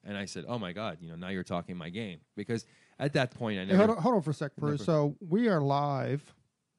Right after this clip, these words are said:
Speaker 2: on Instagram right now. We just got an Instagram question. Would you wanna answer it?
Speaker 1: Sure.
Speaker 2: So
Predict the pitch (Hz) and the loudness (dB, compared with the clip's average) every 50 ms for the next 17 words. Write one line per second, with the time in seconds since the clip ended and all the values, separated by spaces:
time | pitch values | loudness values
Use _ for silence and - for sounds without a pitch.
0 | _ _ _ _ _ _ _ _ _ _ _ _ _ _ _ _ _ _ _ _ | _ _ _ _ _ _ _ _ _ _ _ _ _ _ _ _ _ _ _ _
1 | _ _ _ 156 147 143 151 156 - - 143 135 135 135 135 131 131 139 143 143 | _ _ _ -2 0 0 0 -2 -2 -2 -2 -2 -2 -2 -2 -4 -4 -4 -4 -4
2 | 143 143 147 - 151 135 135 139 131 - 147 131 135 131 127 120 - _ - - | -4 -4 -4 -4 -4 -4 -4 -6 -6 -6 -6 -4 -4 -4 -4 -6 -8 _ -12 -8
3 | - 139 127 - - 139 123 120 123 127 127 135 131 120 127 127 123 131 147 - | -6 -6 -6 -8 -10 -12 -12 -10 -8 -8 -6 -6 -6 -6 -6 -6 -8 -8 -10 -10
4 | - 202 104 - - - - 110 123 143 127 90 - _ _ _ _ _ _ _ | -10 -12 -12 -14 -14 -6 -2 -2 -2 0 -2 -6 -10 _ _ _ _ _ _ _
5 | _ _ _ _ _ _ _ _ _ - - 151 139 131 127 123 | _ _ _ _ _ _ _ _ _ -4 -2 -2 0 -2 -2 -4